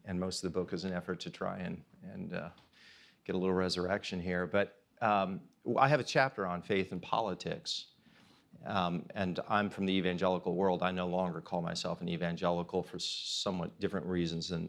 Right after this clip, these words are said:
than, um, Melinda, but, but, but some overlap as well. Um, but I was trying to go through and say, what is, wh-, what can evangelicals learn from others?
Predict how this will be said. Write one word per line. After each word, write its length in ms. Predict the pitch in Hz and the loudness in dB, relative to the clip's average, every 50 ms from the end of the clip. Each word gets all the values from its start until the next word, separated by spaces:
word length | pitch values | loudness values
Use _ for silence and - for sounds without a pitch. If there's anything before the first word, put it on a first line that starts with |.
| - - | -8 -8
than, 340 | 90 90 82 82 82 82 - - | -6 -4 -4 -4 -4 -8 -10 -8
um, 300 | 90 90 85 82 85 - - _ _ _ _ - - - | -6 -4 -4 -4 -6 -10 -16 _ _ _ _ -12 -6 -2
Melinda, 520 | 107 101 95 98 107 101 101 80 87 87 | 0 2 2 4 2 2 2 0 -2 -2
but, 340 | 78 - 87 82 78 - - _ _ - _ - - _ _ _ - | -2 -2 -2 -2 -2 -4 -12 _ _ -20 _ -20 -20 _ _ _ -4
but, 180 | - 87 78 - - - - | -2 -2 -2 -4 -6 -6 -4
but 120 | 85 80 - - - - | -4 -4 -4 -6 -10 -6
some 280 | - - 98 92 90 | -4 -2 0 0 0
overlap 500 | 87 87 85 90 82 82 85 82 80 - | 0 -2 0 0 0 0 0 -2 -2 -6
as 160 | 85 85 - | -8 -6 -4
well. 400 | 98 92 90 92 90 85 85 85 - - - - - - - - - - - - - _ - | -2 0 2 2 2 0 -2 -6 -10 -20 -20 -20 -20 -20 -20 -20 -20 -20 -20 -20 -20 _ -6
Um, 260 | - 113 104 104 107 | -2 0 0 2 6
but 80 | 107 123 | 6 8
I 100 | 123 120 | 8 8
was 380 | 117 123 120 - - - - - | 6 4 2 0 -2 -4 -6 -2
trying 280 | - - 147 143 147 | 2 4 4 6 4
to 40 | 135 | 4
go 180 | 117 120 117 107 | 6 6 4 4
through 220 | - - 120 113 | 4 2 2 2
and 100 | 107 95 | 2 2
say, 140 | - 110 101 | 4 4 4
what 140 | 98 104 98 | 4 4 4
is, 380 | 92 - - - - - - - - _ _ _ - | 2 2 0 -2 -4 -6 -10 -14 -20 _ _ _ -12
wh-, 460 | 170 98 90 - - 107 98 - - 90 95 - - | -10 -10 -8 -4 -2 -2 -2 -2 -2 -8 -12 -10 -6
what 300 | - - 104 107 104 - | -2 2 2 2 0 0
can 140 | - 110 98 | 0 0 2
evangelicals 840 | 92 90 95 92 90 85 92 87 87 90 90 - 98 98 90 - - | 2 2 2 0 0 2 2 2 2 0 -2 -6 -8 -8 -8 -6 -2
learn 320 | 104 101 98 95 87 82 87 | 0 2 2 2 0 0 -4
from 180 | - - - | -4 -4 0
others? 580 | 101 104 110 - 92 82 82 82 - - - | 0 0 0 0 -2 -4 -4 -4 -6 -6 -8